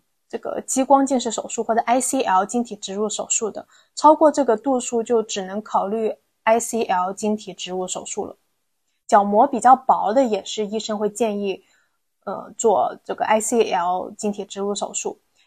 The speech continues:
因为我可以有两个手术的选择嘛。我当时就问医生，这两个手术它的优劣势是怎么样的？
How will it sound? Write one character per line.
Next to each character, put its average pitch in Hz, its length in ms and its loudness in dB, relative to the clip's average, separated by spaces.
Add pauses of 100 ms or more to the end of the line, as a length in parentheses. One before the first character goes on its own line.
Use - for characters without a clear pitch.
因 311 120 -2
为 330 80 4
我 226 200 4
可 226 180 -2
以 240 80 2
有 240 140 4
两 196 220 2
个 240 140 0
手 220 160 -2
术 - 160 -8
的 214 80 -2
选 180 320 -6
择 175 260 -8
嘛。 190 240 -8 (360)
我 220 120 4
当 247 200 2
时 220 140 -4
就 226 120 2
问 208 180 2
医 202 140 -2
生， 185 320 -12 (920)
这 302 140 4
两 202 240 4
个 262 240 4
手 208 260 -2
术 254 240 -2
它 220 220 -2
的 202 160 -2
优 254 300 2
劣 269 200 2
势 233 220 -4
是 214 140 -8
怎 208 100 -16
么 226 120 -16
样 196 200 -18
的？ - 140 -20